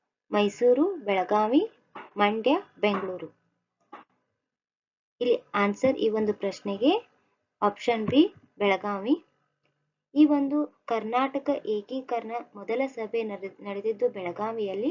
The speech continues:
ಹತ್ತೊಂಬತ್ತು ನೂರ ಇಪ್ಪತ್ನಾಲ್ಕರಲ್ಲಿ. ಹಾಗೆ ಈ ಒಂದು ಸಭೆಯ ಅಧ್ಯಕ್ಷತೆಯನ್ನ ವಹಿಸಿದಂತವರು ಸಿದ್ದಪ್ಪ ಕಂಬಳಿಯವರು.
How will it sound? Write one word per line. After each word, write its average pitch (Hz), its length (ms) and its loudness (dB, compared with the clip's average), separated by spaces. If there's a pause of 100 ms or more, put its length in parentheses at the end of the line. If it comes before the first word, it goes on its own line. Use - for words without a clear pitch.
(140)
ಹತ್ತೊಂಬತ್ತು 220 480 -8
ನೂರ 214 100 -10
ಇಪ್ಪತ್ನಾಲ್ಕರಲ್ಲಿ. 196 1000 -6 (600)
ಹಾಗೆ 233 280 0
ಈ 262 200 0
ಒಂದು 247 320 -2 (400)
ಸಭೆಯ 220 320 0 (300)
ಅಧ್ಯಕ್ಷತೆಯನ್ನ 214 800 -6
ವಹಿಸಿದಂತವರು 202 840 -6
ಸಿದ್ದಪ್ಪ 208 520 -6 (160)
ಕಂಬಳಿಯವರು. 190 760 0